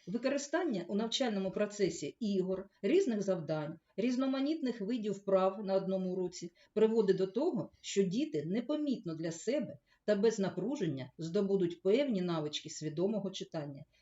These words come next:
певні знання і вміння. А володіння навичками правильного свідомого читання на уроках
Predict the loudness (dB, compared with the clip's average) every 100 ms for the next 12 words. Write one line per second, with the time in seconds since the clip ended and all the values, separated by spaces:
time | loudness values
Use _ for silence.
0 | _ 10 10 10 2 0 -2 0 -2 -4
1 | -8 _ -4 0 2 2 0 -6 -10 _
2 | _ _ _ -6 -2 4 4 6 4 4
3 | 2 2 0 0 0 0 0 2 2 2
4 | -2 -4 -6 -4 2 4 2 0 -4 -2
5 | 0 0 0 -2 -2 0 0 -2 -8